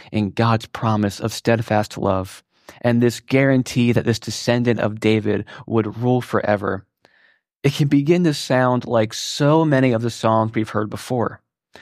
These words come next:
Psalms that speak in this beautiful poetic language of God's grandeur and his love.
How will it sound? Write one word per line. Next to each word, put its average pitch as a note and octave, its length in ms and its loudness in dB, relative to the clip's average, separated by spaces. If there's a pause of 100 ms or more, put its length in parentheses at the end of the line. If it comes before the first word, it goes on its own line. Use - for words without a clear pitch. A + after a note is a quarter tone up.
(420)
Psalms D3 500 2
that B2+ 140 2
speak C#3+ 440 0
in B2+ 100 2
this A#2+ 200 0
beautiful C3 680 2
poetic B2 500 2
language A2+ 600 2
of A2+ 240 -4
God's A#2 300 2
grandeur A#2 720 -2
and G#2 160 -6
his G#2 220 -10
love. A2+ 580 -4